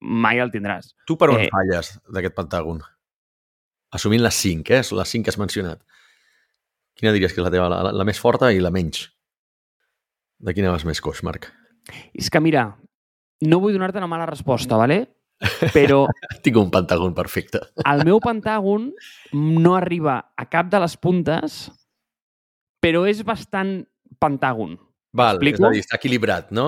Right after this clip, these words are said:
Speaker 2: O sigui,
Speaker 1: Està
Speaker 2: no seria un
Speaker 1: bastant
Speaker 2: s-, un
Speaker 1: equilibrat.
Speaker 2: deu sobre deu en totes les categories, però igual és un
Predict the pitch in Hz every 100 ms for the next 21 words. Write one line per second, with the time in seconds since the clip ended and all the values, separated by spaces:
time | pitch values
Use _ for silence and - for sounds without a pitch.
0 | - - - - 98 214 131 131 127 214
1 | 240 139 147 139 117 131 123 131 123 113
2 | 117 117 113 110 117 117 139 135 143 -
3 | 110 101 107 104 107